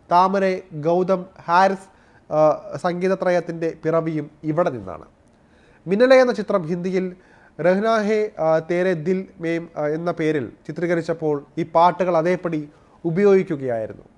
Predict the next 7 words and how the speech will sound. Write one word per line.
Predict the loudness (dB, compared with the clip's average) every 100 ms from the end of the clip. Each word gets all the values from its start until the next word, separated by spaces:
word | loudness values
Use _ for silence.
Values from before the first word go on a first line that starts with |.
| _ _ _ -8
ഹിന്ദിയിൽ | -2 0 0
ചിത്രം | 0 -2 -4 -4
ഹിറ്റായില്ല | -4 2 2 4 4
എങ്കിലും | 2 0 -6 -6 -8 _ _ 0
പാട്ടുകൾ | 0 2 -4 -4 -6 -10
സൂപ്പർ | -8 -6 -8
ഹിറ്റായി. | -10 -14